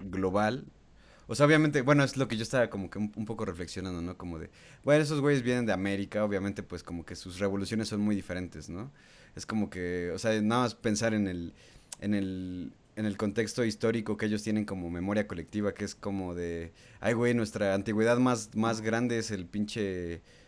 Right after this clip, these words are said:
la puta mamada esa de independencia de Estados Unidos, y ay, sí, y, y que prácticamente borran su historia de, de todo lo, todas las, eh, culturas que estaban antes, ¿no? Las culturas, este, los Pieles Rojas y todos estos güeyes.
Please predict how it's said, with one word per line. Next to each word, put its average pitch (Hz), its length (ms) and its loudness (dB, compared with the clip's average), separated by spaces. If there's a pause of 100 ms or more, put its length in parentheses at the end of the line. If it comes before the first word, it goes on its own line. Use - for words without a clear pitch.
(160)
la 95 280 -2
puta 104 440 -2
mamada 95 340 2
esa 110 140 -4
de 92 80 -2
independencia 92 580 -2
de 95 40 -2
Estados 98 280 -2
Unidos, 92 480 -4
y 80 120 -6
ay, 101 280 -4
sí, 101 560 -6 (240)
y, 104 60 -8
y 101 40 -6
que - 140 -12
prácticamente 117 480 2
borran 110 380 4
su 95 100 -8
historia 101 400 0
de, 87 140 -2
de 78 260 -6
todo 104 260 2
lo, 85 440 -4
todas 104 260 -2
las, 85 300 -8
eh, 82 180 -14
culturas 98 400 -4
que - 60 -14
estaban 90 320 -4
antes, 87 180 -8
¿no? 87 160 -6
Las 82 300 -8 (100)
culturas, 95 480 -8
este, - 320 -16 (460)
los 104 100 -4
Pieles 104 260 0
Rojas 95 400 -2
y - 40 -12
todos 101 180 -6
estos 90 180 -8
güeyes. 98 360 -6